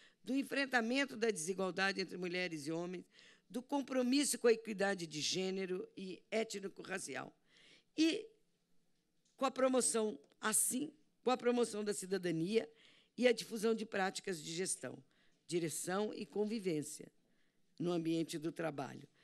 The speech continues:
para a efetivação da igualdade. Quais são os avanços que nós temos que enfrentar? Empresas e organizações que já participam,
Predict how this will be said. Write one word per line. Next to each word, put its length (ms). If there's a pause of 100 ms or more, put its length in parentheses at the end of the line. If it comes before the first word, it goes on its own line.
(260)
para 180
a 20
efetivação 720
da 80
igualdade. 640 (400)
Quais 200
são 200
os 140
avanços 760
que 120
nós 300
temos 340
que 120
enfrentar? 520 (800)
Empresas 760
e 80
organizações 800
que 80
já 160
participam, 640